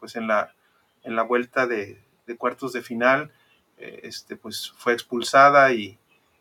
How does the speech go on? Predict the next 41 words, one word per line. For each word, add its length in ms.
incidió 720
en 160
alguna 420
parte, 360
pues, 280
con 200
el, 120
el 140
resultado, 640
pues, 240
de 220
final 460
del 180
partido, 440
aunque 240
creo 220
que 220
también 260
hubo 100
otros 300
factores 760
emocionales 600
que 120
ya 140
platicamos 560
un 100
poco, 340
pero 380
es 140
una 140
muy 160
buena 220
noticia 580
porque 240
yo 120
creo 160
que 120
no 140
hay 280
una 240
mejor, 580